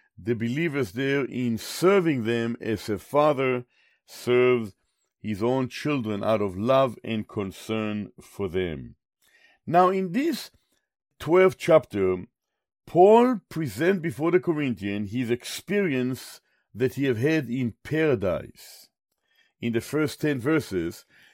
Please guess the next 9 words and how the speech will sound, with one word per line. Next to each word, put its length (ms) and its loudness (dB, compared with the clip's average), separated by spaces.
And 180 -2
then 160 2
in 100 0
verse 260 2
eleven 480 2
to 120 -4
verse 320 0
twenty-one, 1080 0
uh, 100 2